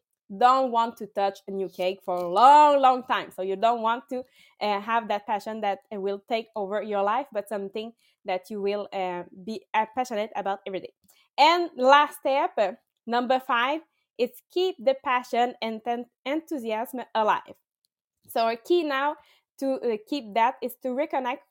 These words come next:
with the original purpose for doing anything that you do. So when you look underneath the surface of the thing that feels like the, you have to do it rather than want to do it, you will most, uh,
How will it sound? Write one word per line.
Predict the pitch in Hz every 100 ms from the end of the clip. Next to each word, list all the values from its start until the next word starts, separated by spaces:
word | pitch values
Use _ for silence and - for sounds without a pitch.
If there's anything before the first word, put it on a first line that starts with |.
| -
with | 233 247 -
the | 220 - -
original | 320 320 233 240 220 226 240 - _ _ _ -
purpose | 269 269 226 240 -
for | 233 208
doing | 220 220 233 254
anything | 247 233 240 240
that | 214 214
you | 247
do. | 214 240 - _ _ _ _ _ _ _ -
So | 196
when | 233 277
you | 269
look | 277 285 -
underneath | 247 311 359 359 480 - -
the | 240
surface | 247 262 262 214 269 -
of | 214
the | 196
thing | 214 226 226
that | 202 202
feels | 247 254 233
like | 214 220 _ _ _ -
the, | 196 220 -
you | 202 208 196
have | - 302 415
to | - 330
do | 349
it | 339 392 -
rather | 233 233
than | 226 208 196
want | 185 240 320
to | 302
do | 311 302
it, | 302 359 _ _ -
you | 240
will | 262
most, | 247 269 330 - 302 -
uh, | 226 226